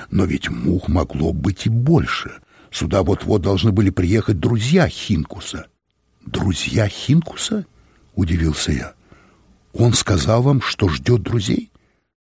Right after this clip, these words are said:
«Нет, не то чтобы сказал. Он звонил в Мюр на телеграф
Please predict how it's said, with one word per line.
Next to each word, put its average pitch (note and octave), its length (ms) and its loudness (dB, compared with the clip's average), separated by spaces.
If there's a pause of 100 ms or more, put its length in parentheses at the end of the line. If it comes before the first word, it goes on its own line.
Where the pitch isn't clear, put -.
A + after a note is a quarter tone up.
(140)
«Нет, F2+ 560 0
не - 180 -2
то - 200 -2
чтобы - 300 -4
сказал. - 580 0 (200)
Он G#2+ 240 4
звонил G#2 540 4
в D#2 180 0
Мюр G2+ 360 6
на F2 160 2
телеграф - 640 -4